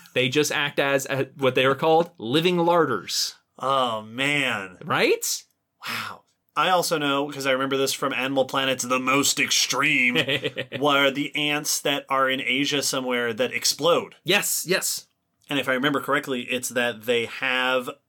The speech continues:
Speaker 1: organs within their body that contain chemicals that if they rupture the organ and the chemicals mix, the ant bursts.
Speaker 2: Yes, basically.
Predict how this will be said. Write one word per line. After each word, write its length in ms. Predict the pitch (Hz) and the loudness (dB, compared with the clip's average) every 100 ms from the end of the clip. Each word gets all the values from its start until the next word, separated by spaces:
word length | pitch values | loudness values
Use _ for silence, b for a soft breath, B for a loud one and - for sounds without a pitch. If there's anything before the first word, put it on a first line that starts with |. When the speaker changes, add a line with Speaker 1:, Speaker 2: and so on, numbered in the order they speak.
| _ - | _ 0
Speaker 1:
organs 480 | 156 165 151 156 139 | 4 4 2 -2 -2
within 260 | 143 143 139 | -2 -2 0
their 180 | 135 | 2
body 400 | 127 143 123 107 104 | 2 2 2 -2 -6
that 180 | 113 | -8
contain 540 | - 117 113 131 131 139 | -8 -10 -8 -4 -4 -2
chemicals 640 | 170 185 139 120 113 110 | -2 -2 -2 -2 -2 -4
that 160 | 110 113 127 | -4 -4 -6
if 180 | 120 | -8
they 160 | - 110 | -4 -4
rupture 460 | 95 127 143 - 160 | -2 -2 -2 -4 -4
the 160 | 175 | -2
organ 340 | 175 175 180 180 | -2 -2 -2 -4
and 280 | 117 113 107 | -4 -4 -6
the 60 | |
chemicals 500 | - 147 151 165 160 | -6 -4 -4 -2 -2
mix, 360 | 160 180 147 - b b - | -2 -2 -2 -6 b b -10
the 160 | 120 | -4
ant 240 | 127 139 135 _ | -2 -2 -4 _
bursts. 540 | - 175 - - - - | 0 2 2 -2 -2 -2
Speaker 2:
Yes, 240 | 113 - | -2 -4
basically. 640 | - 127 127 131 139 123 | -2 -2 -2 0 2 2